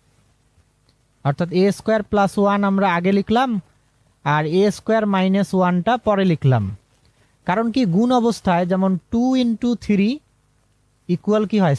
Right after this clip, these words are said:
সিক্স হয়। আবার থ্রি into টু ইকুয়াল কি হয়? সিক্স হয়। অর্থাৎ গুণ অবস্থায় টু আর থ্রি গুণ করলে যা হয়, থ্রি আর টু গুণ করলে একই হয়। তো এই ক্ষেত্রে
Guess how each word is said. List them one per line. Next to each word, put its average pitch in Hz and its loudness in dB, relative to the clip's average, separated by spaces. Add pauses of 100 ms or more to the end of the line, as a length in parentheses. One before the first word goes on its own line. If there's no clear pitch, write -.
সিক্স 220 -4
হয়। 180 0 (480)
আবার 208 0 (120)
থ্রি 233 0 (120)
into 240 -2 (140)
টু 240 0 (220)
ইকুয়াল 202 -2
কি 190 0
হয়? 131 0 (100)
সিক্স 196 -4
হয়। 95 -6 (200)
অর্থাৎ 165 -2 (220)
গুণ 208 0 (120)
অবস্থায় 190 -2 (240)
টু 214 0 (120)
আর 220 -4
থ্রি 220 0 (100)
গুণ 220 0 (100)
করলে 226 2 (140)
যা 208 2 (100)
হয়, 277 0 (140)
থ্রি 196 0 (100)
আর 185 -4
টু 208 0
গুণ 185 2 (100)
করলে 202 2 (340)
একই 160 0
হয়। 107 0 (580)
তো - -4
এই 220 0
ক্ষেত্রে 240 -2